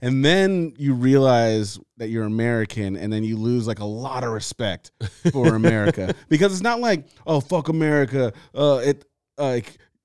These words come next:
Speaker 1: it sucks, bro. This country's better." It's not that simple. It's more of the willingness to be mediocre. Like,
Speaker 2: Yeah.
Speaker 1: like, it's,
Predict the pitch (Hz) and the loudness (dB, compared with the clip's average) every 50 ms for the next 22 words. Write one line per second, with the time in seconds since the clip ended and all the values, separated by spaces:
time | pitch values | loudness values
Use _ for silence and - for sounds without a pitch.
0 | _ _ _ _ - 135 110 - - - - 214 214 180 165 135 - - 123 110 | _ _ _ _ -10 -10 -8 -6 -6 -2 0 2 2 2 2 -2 -6 -6 -4 0
1 | 143 143 139 135 135 135 147 143 - - 180 165 156 - 147 151 131 107 110 131 | 2 2 4 4 4 2 2 0 -2 -2 -2 -2 -2 -2 -4 -4 -4 -4 0 2
2 | 143 147 139 131 123 113 156 175 180 175 - 165 151 143 123 - - - 156 143 | 4 4 2 2 0 -4 -4 -4 -4 -2 0 0 0 0 0 -2 -2 0 0 0
3 | 117 120 117 113 - 135 131 143 147 151 151 139 127 120 131 127 120 110 - _ | 0 -2 -4 -4 -4 -2 0 0 2 2 2 0 0 -2 -2 -2 -2 -4 -6 _
4 | _ _ _ _ _ - 120 123 123 131 143 147 151 156 156 156 156 151 147 143 | _ _ _ _ _ -20 -18 -6 0 2 4 4 4 4 4 4 4 2 2 0
5 | 135 - - 135 120 104 123 120 123 120 117 120 120 117 117 110 110 104 101 - | -2 -4 -4 -6 -4 -2 -2 -2 0 0 0 0 0 0 0 0 0 -2 -4 -4
6 | - 85 82 80 _ _ _ _ _ _ - 101 107 113 104 95 87 69 60 - | -8 -12 -12 -14 _ _ _ _ _ _ -8 -4 0 0 0 0 -2 -8 -10 -16
7 | _ _ _ - 127 127 113 98 151 139 - - - | _ _ _ -6 -4 -4 -2 -2 -2 -2 -4 -4 -10